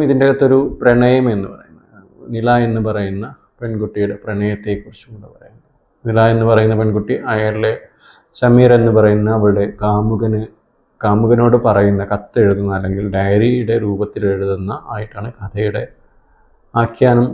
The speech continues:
രൂപീകരിച്ചിരിക്കുന്നത്. കഥയുടെ ഒരു രൂപീകരണം അങ്ങനെയാണ്. നില,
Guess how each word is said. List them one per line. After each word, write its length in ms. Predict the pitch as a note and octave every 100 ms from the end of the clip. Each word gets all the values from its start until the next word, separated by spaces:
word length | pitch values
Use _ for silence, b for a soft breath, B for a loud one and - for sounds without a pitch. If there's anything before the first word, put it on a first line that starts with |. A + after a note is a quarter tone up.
| C3
രൂപീകരിച്ചിരിക്കുന്നത്. 800 | A#2 G#2 G#2 G#2+ - G#2 G2 F#2+
കഥയുടെ 260 | G#2 A2 A2
ഒരു 80 | A#2
രൂപീകരണം 500 | B2 A#2+ B2+ B2+ A#2+ G2+
അങ്ങനെയാണ്. 380 | - - - - _ _ _ _ _ - _ _ _ _ _
നില, 240 | A#2 A2